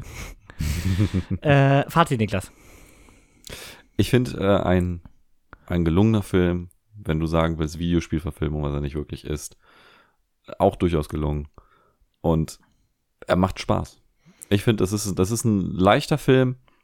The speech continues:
Speaker 1: du musst nicht, nicht viel vorher wissen, du musst nur ein gewisses Interesse mitbringen. Und dann hast du Spaß mit dem Film. Das
Speaker 2: Es
Speaker 1: ist eigentlich alles, was ich jetzt sagen kann.
Speaker 2: Also was super zusammenfasst, ist ein leichter Film.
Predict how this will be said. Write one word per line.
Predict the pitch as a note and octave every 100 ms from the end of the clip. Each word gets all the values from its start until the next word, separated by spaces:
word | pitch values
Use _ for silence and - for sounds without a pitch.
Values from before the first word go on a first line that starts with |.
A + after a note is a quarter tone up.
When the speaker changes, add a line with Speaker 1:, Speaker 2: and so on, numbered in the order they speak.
| _ _ _ _ _
Speaker 1:
du | G#2 F#2+
musst | G#2 -
nicht, | G#2+ F#2+ - -
nicht | C#2 D#2+ F2 - - - -
viel | - C#3+ C3+
vorher | B2 G#2+ G2 F#2
wissen, | F2+ F2+ E2+ E2+ -
du |
musst | E2+ F2
nur | E2+
ein |
gewisses | E2+ E2 D#2+
Interesse | D2+ C#2+ C#2 D2+
mitbringen. | D2 - D#2 - -
Und | -
dann | A#2
hast | A#2 A2+
du |
Spaß | - E2+ -
mit | C#2
dem | C3+
Film. | - C#2 - - _
Das | - -
Speaker 2:
Es |
Speaker 1:
ist |
eigentlich | E2 D2+
alles, | D2 C#2
was | D2
ich | D2+
jetzt | -
sagen | D2+ C#2+
kann. | D#2+ D2 -
Speaker 2:
Also | B2
was | B2+ B2
super | D#3 C3+
zusammenfasst, | C#3 C#3 C3
ist | B2+
ein | B2+
leichter | A#2 A#2 A2+
Film. | - G#2